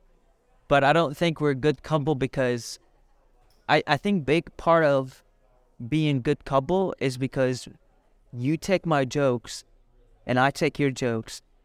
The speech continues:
and then most of our relationship is based on jokes and have,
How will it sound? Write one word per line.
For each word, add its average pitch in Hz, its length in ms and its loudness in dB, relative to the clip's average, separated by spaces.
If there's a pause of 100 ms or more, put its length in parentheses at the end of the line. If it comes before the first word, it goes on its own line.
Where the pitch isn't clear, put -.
(140)
and 131 180 0
then 123 200 0
most 147 340 2
of 139 200 2
our 131 140 2
relationship 127 720 -2
is 120 340 -6 (140)
based 135 340 0
on 127 240 0
jokes 123 380 0
and 120 120 -4
have, 120 300 -6